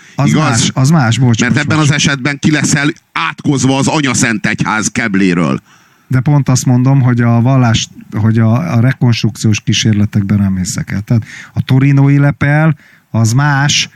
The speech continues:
Speaker 1: mert az a szakrális hagyomány része, és nem tudományos rekonstrukció, hogy hogy néztek ki a levanteiek, a torinói leplen.
Speaker 2: De van tudományos
Speaker 1: A torinó-,
Speaker 2: rekonstrukció
Speaker 1: a
Speaker 2: a
Speaker 1: torinói
Speaker 2: torinói leplen
Speaker 1: leplen,
Speaker 2: alapján.
Speaker 1: a torinói leplent egy áriát látsz, és nem egy levanteit. Egyébként, hogyha megnézed,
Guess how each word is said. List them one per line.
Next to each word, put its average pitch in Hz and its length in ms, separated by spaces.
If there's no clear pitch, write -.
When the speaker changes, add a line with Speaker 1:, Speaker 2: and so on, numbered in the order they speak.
Speaker 1:
mert 113 180
az 117 180
a - 20
szakrális 123 640
hagyomány 113 500
része, 131 400
és 127 140
nem 127 180
tudományos 113 640
rekonstrukció, 117 720
hogy 110 120
hogy 127 160
néztek 120 320
ki - 100
a 113 40
levanteiek, 139 560
a 127 40
torinói 135 480
leplen. 131 320
Speaker 2:
De 123 60
van 147 100
tudományos 117 580
Speaker 1:
A - 40
torinó-, 208 120
Speaker 2:
rekonstrukció 190 600
Speaker 1:
a - 20
Speaker 2:
a 131 40
Speaker 1:
torinói 208 400
Speaker 2:
torinói 180 220
leplen 190 200
Speaker 1:
leplen, 190 420
Speaker 2:
alapján. 90 380
Speaker 1:
a 82 120
torinói 160 680
leplent 139 840
egy 127 340
áriát 120 680
látsz, 104 360
és 110 180
nem 113 140
egy 104 140
levanteit. 92 760
Egyébként, 147 800
hogyha 127 300
megnézed, 113 760